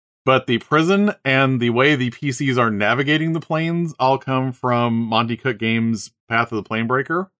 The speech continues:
Ivy has a token that lets her access a path that weaves between different planes of existence. And as long as she is focusing on a plane that she wants to go to,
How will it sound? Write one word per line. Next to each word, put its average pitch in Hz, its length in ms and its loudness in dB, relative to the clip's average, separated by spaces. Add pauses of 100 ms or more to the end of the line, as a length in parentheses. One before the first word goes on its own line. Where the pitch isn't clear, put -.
Ivy 151 280 2
has 139 200 2
a 113 140 2
token 185 560 -4
that 131 180 -2
lets 127 220 -2
her 117 180 -4
access 123 640 0
a 110 140 0
path 123 400 0
that 117 100 -2
weaves 117 280 -2
between 117 380 -4
different 110 300 -6
planes 120 220 -2
of 104 80 -4
existence. 113 560 -8 (160)
And 117 160 0
as 107 80 -2
long 135 180 2
as 131 80 0
she 131 140 0
is 107 160 0
focusing 143 720 -2
on 117 320 2
a 113 220 -2
plane 143 600 -2
that 123 220 -4
she 113 180 -4
wants 113 220 -2
to - 80 -12
go 110 140 0
to, 170 340 -2